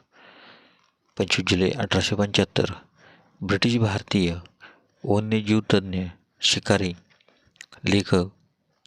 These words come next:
जिम कार्बोट यांचा जन्म, तर त्यांचा मृत्यू एकोणीस एप्रिल एकोणीसशे पंचावन्न.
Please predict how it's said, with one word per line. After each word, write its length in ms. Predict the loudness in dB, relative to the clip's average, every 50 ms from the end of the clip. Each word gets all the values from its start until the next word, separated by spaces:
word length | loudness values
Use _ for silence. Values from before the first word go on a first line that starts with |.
| -6 0
जिम 220 | 0 0 0 0
कार्बोट 560 | -4 -2 0 0 2 2 2 2 2 0 0 -4 -10 _ _ _ -20 -20 -20 -20 _ _ _ _ -4
यांचा 380 | -4 -4 -2 0 0 0 0 0 -4 -10 _ _ _ _ -20 -10 -4 -2
जन्म, 260 | -2 -2 -2 -8 -12 -12 -16 _ _ _ _ _ _ _ _ _ _ _ -16 -8 -8
तर 60 | -8
त्यांचा 340 | -6 -6 -10 -8 -4 -4 -4
मृत्यू 440 | -2 -2 -2 -4 0 0 0 0 0 -4 _ _ -20 -20 -20 -20 -20 -20 _ _ _
एकोणीस 420 | -4 -2 0 0 0 2 2 0 0
एप्रिल 320 | 0 0 0 0 0 -2
एकोणीसशे 420 | -2 0 -2 -2 -2 0 -2 -4 -6 -6 -14 _ _ _ _ -4
पंचावन्न. 480 | -4 -2 -2 -4 -4 -4 -6 -8 -12